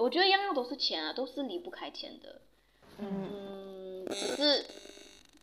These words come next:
Speaker 1: 你，你赚的钱会不会是你想要的那个 level，就是另外一种说法咯。But after 我拒绝，就是去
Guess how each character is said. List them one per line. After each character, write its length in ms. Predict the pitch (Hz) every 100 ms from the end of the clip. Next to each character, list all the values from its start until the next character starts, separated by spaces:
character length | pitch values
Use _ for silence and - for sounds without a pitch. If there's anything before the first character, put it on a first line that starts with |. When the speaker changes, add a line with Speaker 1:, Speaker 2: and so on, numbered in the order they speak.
| - -
Speaker 1:
你， 560 | 226 226 214 208 202 -
你 160 | 220
赚 260 | 220 339 339
的 120 | 277
钱 420 | 254 233 202 208 247
会 180 | 320
不 160 | 311 302
会 180 | 339 311
是 300 | 311 302 294
你 180 | 220 180
想 420 | - 196 160 180
要 300 | 233 220 226
的 280 | 208 175 180
那 200 | 196 202
个 540 | - 202 196 151 - _ _ _ - - - _ _ -
level， 760 | 208 208 208 262 254 247 247
就 140 | 247 254
是 440 | - 247 233 - - _ _ -
另 240 | 247 254
外 180 | 262 254
一 80 | 247
种 220 | 214 170
说 240 | - 180
法 320 | 165 151 151 160
咯。 260 | 185 196
But 200 | 185 165 - - - - - -
after 440 | 254 262 - 359
我 200 | 349 381
拒 280 | - 311 294
绝， 380 | - 202 190 196
就 160 | -
是 220 | 240 247 240
去 580 | - 247 233 185 -